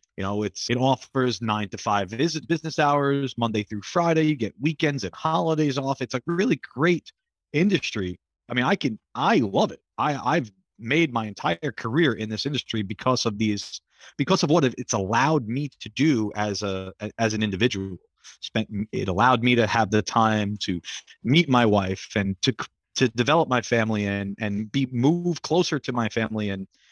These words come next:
have those relationships with friends and family that are crucial to our everyday normal life, right?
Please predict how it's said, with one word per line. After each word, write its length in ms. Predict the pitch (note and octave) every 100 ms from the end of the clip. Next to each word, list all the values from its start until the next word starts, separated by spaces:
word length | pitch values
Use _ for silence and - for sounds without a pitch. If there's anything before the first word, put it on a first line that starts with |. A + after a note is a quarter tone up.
| _
have 260 | C#3+ F3 D3
those 220 | D3 C3+ A2
relationships 600 | A2+ A2+ - A2 A2+ A#2+
with 100 | -
friends 260 | A#2 G#2+
and 100 | A2
family 260 | G#2+ G#2+ G#2+
that 140 | G2+
are 260 | G2+ G2 F#2 _ _ _
crucial 460 | - C#3+ B2+ A#2+ A2
to 280 | - A#2+ G#2
our 360 | G2+ G2+ F#2 - _ _ _ _
everyday 500 | C3 A2 A2+ A2 G#2
normal 340 | G2+ G2 F#2+ F#2
life, 360 | G2 E2+ - -
right? 240 | F#2+ G2+